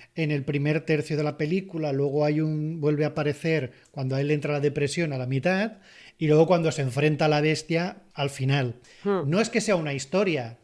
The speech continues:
Speaker 1: porque son varios personajes, cada uno con un arco argumental, pero este es un arco que empieza, te lo presentan, se desarrolla y acaba.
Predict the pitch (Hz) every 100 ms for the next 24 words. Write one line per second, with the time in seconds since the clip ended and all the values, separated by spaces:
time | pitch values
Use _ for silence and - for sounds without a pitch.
0 | _ - _ _ _ _ - 147 135 147
1 | 139 170 170 180 170 180 175 180 214 214
2 | - 156 165 170 190 180 165 165 165 190
3 | 165 139 123 160 - 135 143 175 175 175
4 | 170 175 160 135 170 165 - 180 269 -
5 | _ _ _ - 143 127 139 127 170 165
6 | 185 220 220 156 139 135 123 135 135 170
7 | 160 123 135 127 117